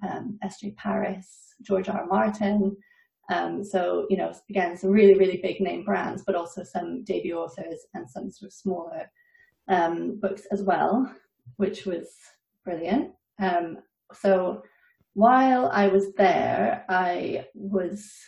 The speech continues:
um, I became pregnant, and then I went back, and then a few months after I went back, I got pregnant again. Um, and when I was on my second maternity leave, I realized that I wanted to make quite a big change. Um,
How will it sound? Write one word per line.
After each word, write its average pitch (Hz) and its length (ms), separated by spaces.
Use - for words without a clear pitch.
um, - 640
I 185 100
became 185 320
pregnant, 254 500
and 196 100
then 180 80
I 175 60
went 180 200
back, - 400
and 180 140
then 160 640
a 214 60
few 220 200
months 196 180
after 190 240
I 180 60
went 175 160
back, 190 340
I 202 60
got - 200
pregnant - 300
again. 285 460
Um, 190 320
and 196 200
when 208 120
I 190 80
was 190 100
on 175 140
my 180 80
second 190 320
maternity 185 420
leave, 170 260
I 185 100
realized 165 560
that - 140
I - 140
wanted - 280
to - 100
make - 180
quite - 200
a - 40
big - 220
change. 180 680
Um, 165 600